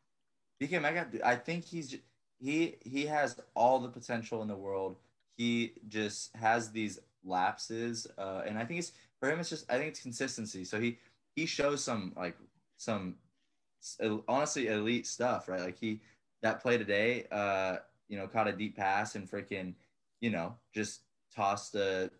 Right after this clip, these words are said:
tackler to the side. He, he fell short a little bit 'cause he stepped out, but, um, and then, you know, he drops the ball right in his hands, you know, uh, uh, a quarter before that or so, and then the week before, fumble, like, you know,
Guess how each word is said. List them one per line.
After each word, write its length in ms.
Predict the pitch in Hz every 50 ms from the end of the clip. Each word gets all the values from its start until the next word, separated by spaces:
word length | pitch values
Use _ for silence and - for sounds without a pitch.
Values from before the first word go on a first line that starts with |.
| _
tackler 540 | - 110 101 95 95 - - 107 101 98 101
to 60 | 101
the 80 | 98 95
side. 640 | - - 90 87 87 92 92 95 98 98 98 95 98
He, 240 | 107 104 101 - -
he 140 | 104 107 107
fell 240 | - - 107 104
short 340 | - - - 101 98 104 110 95
a 20 |
little 180 | 107 107 107 104
bit 220 | 107 110 113 110
'cause 80 | 113 107
he 60 | 95 92
stepped 300 | - - 104 98 - 98
out, 260 | 92 98 123 117 107
but, 220 | 104 98 - - _ _ _ _ _ _ _ _ _
um, 460 | 98 98 98 95 92 87 82 76 - _ _ _ _ _ _ _ _ _ _ -
and 100 | 113 120
then, 220 | 120 123 123 123
you 60 | 120 120
know, 200 | 117 117 117 120
he 100 | 127 117
drops 280 | 107 113 110 110 -
the 60 | -
ball 400 | 107 110 110 110 110 107 107 - -
right 200 | - 101 107 110
in 60 | 107
his 100 | 110 104
hands, 520 | - 120 131 127 110 98 101 107 - - _ _ _ _ _ _ _ _ _ _ _ _ _ _ _ - -
you 80 | 104 101 - _ _ -
know, 80 | - - _ _
uh, 260 | - 90 - _ -
uh, 260 | 101 101 98 98 98 - - - _ _ _ _ _ _ _ _ _ _ _ -
a 120 | 95 98 98 - 92 - - _ _ _ _ _
quarter 200 | - 123 117 113
before 320 | 107 104 - 120 127 135 135
that 180 | 120 104 101
or 80 | 98 98
so, 340 | 95 - 95 95 98 110 110
and 140 | 107 101 104
then 380 | 101 101 101 101 101 101 - -
the 100 | 104 101
week 160 | 98 104 107 -
before, 500 | 107 104 - 110 107 110 110 107 101 - -
fumble, 260 | 107 104 104 104 - _
like, 260 | - 98 95 90 -
you 80 | - 92
know, 200 | 87 80 85 110